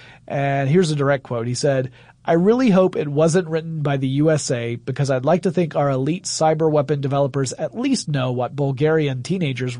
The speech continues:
did back in the early nineties." Sick burn, Lawson. As part of their research, Omerchu and his team over at Symantec had contacted the domain name system service providers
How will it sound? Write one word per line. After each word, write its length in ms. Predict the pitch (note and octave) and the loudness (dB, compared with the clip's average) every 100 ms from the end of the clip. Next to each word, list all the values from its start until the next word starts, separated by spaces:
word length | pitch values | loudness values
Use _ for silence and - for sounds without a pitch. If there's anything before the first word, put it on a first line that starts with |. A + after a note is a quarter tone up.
| - | -12
did 360 | C#3 C#3 C3+ B2+ | -6 -4 -4 -2
back 240 | C#3+ C#3 | -2 -2
in 80 | D3 | -4
the 140 | C3 | -4
early 240 | C#3 D3+ C3 | -2 -2 -2
nineties." 680 | C3 E3 E3 C3 C3 D3 - - - _ - _ _ _ - - _ - | -2 -2 -2 -2 -4 -6 -12 -20 -20 _ -20 _ _ _ -20 -20 _ -20
Sick 480 | - - - D3+ - - B2 _ | -12 -10 -6 -6 -8 -16 -20 _
burn, 640 | A2 A2 C#3+ B2+ G#2 F#2+ | -6 -4 -2 -2 -6 -10
Lawson. 720 | F#2+ G2 A2 A2 B2 B2+ C#3+ - - - _ _ _ _ - | -12 -8 -8 -6 -6 -6 -6 -10 -18 -20 _ _ _ _ -4
As 160 | F3 | -2
part 260 | - G#3+ B3+ | 2 2 4
of 100 | A3 | 2
their 120 | F#3 | 2
research, 520 | D#3 E3+ - G3+ - | 2 0 2 0 0
Omerchu 580 | F3 D#3 E3+ F3+ - F3 | -2 0 0 0 2 2
and 120 | E3 | 2
his 160 | D3+ C3 | -2 -4
team 400 | - D3 D3 D3 | -2 -2 -2 -6
over 220 | - C3+ C3+ | -6 -6 -4
at 60 | |
Symantec 720 | C3 C#3 C3 C3 B2+ B2 A#2+ - - | -6 -6 -6 -4 -4 -4 -4 -12 -8
had 460 | C#3 C3+ C3+ C#3 | -4 0 -2 -4
contacted 720 | - F#3+ F#3+ E3+ F3+ D3+ D#3 | -2 0 2 2 0 2 0
the 100 | D3 | 0
domain 480 | C#3+ C#3 C#3 D3 C#3+ | 0 -2 -2 -2 -2
name 300 | C#3 C#3+ C3+ | -2 -2 -4
system 560 | - E3 D3+ E3 B2+ - | -4 -4 -2 -4 -4 -8
service 460 | - F3+ F3+ D3+ | -2 0 2 0
providers 640 | - C#3 A2+ G#2+ G#2+ A2 - | -2 -6 -4 -8 -8 -8 -10